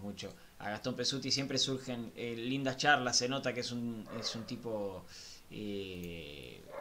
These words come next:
leído, estudioso, que siempre intenta mejorar y por eso yo lo quiero dentro del club, ¿eh? Porque este es el tipo de gente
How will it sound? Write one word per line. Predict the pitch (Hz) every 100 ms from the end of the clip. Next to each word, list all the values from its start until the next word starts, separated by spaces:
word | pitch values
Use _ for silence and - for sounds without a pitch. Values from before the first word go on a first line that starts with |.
| 92
leído, | 104 139 156 156
estudioso, | 135 120 123 147 143 151 147 127
que | 113 110
siempre | - 123 117 117
intenta | 104 120 101 113
mejorar | 110 110 127 143
y | 127 - - -
por | 139
eso | 147 143 147 156 - - - - - - - - -
yo | 131
lo | 135
quiero | 123 120
dentro | 120 113 117
del | 107
club, | 117 98
¿eh? | 104
Porque | 113 101
este | 123 120
es | 107
el | 107
tipo | 107 107 107
de | 104
gente | 113 110 104 98